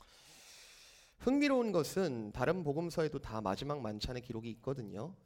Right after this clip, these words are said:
있는데, 어, 다른 복음서에는 성찬식, 그러니까 예수님이 빵과 떡을, 우리가 다음 주에 할 텐데요. 어, 빵과 포도주를 가지고 "이것이 나의 피다, 나의 몸이다"라고 하시는 그 성찬식이 다 기록되어 있는 반면에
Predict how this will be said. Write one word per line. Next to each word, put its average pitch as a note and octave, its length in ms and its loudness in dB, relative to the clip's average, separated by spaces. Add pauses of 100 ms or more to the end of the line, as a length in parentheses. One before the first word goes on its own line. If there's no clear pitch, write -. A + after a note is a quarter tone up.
있는데, A2 760 -4 (640)
어, A2 400 -4
다른 D3+ 260 2
복음서에는 E3 800 -2 (400)
성찬식, G#3+ 1120 -4
그러니까 A#2+ 500 -4
예수님이 B2+ 560 -4 (380)
빵과 F#3+ 880 2
떡을, E3+ 340 2
우리가 A#2+ 220 0
다음 A#2+ 320 -2
주에 B2+ 160 -4
할 C#3 140 -2
텐데요. C3+ 500 -4 (540)
어, A2 140 -4
빵과 F#3 560 2
포도주를 F#3 600 -2
가지고 A#2+ 540 -4
"이것이 A#2+ 420 -2
나의 G#2+ 340 -6
피다, C3+ 460 -4
나의 G#2+ 260 -4
몸이다"라고 A2 1160 -4
하시는 A2+ 280 -6
그 A2+ 100 -6
성찬식이 A3+ 640 -4
다 A#2+ 140 -2
기록되어 A#2+ 420 -6
있는 A2+ 180 -6
반면에 G#2+ 500 -4